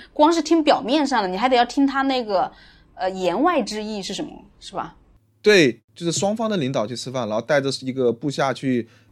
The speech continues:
Speaker 2: 吃饭嘛。那么这个时候，领导叫你去点菜嘛，
Speaker 1: 嗯。
Speaker 2: 他可能是叫你去回避一下，他，他们之间有一些话题你是不想让你听到的。
Speaker 1: 哦，这样子吗？哇，感觉好多，
Speaker 2: 知道吧？
Speaker 1: 好多规矩啊。
Speaker 2: 对。
Speaker 1: 那你要是不懂的话，你要，你要没有去点菜，那领导肯定认为你这个人不懂事儿。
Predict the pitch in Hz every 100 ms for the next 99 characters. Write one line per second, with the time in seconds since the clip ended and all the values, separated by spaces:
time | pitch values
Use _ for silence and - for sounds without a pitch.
0 | - - 131 139 107 104 196 196 233 190
1 | - 113 104 - - - _ _ 131 175
2 | 175 - 165 175 156 135 101 165 151 98
3 | - _ - 185 175 180 _ _ - -
4 | 98 107 127 123 104 117 101 104 233 139
5 | 101 - _ _ - 135 135 _ _ 127
6 | 135 135 143 143 107 98 135 143 139 120
7 | 110 92 - 117 104 - _ _ _ 175
8 | 139 120 113 - 170 226 113 - _ _
9 | _ - - - - - - - - _
10 | - 349 294 190 156 - _ _ - -
11 | _ - 113 208 185 175 - 180 208 233
12 | 247 220 240 247 294 220 269 269 302 269
13 | 156 180 233 202 180 196 220 208 226 254
14 | 226 247 208 - - 202 208 202 202 190
15 | 185 160 180 202 196 170 151 196 160 170
16 | - 196 180 - 226 233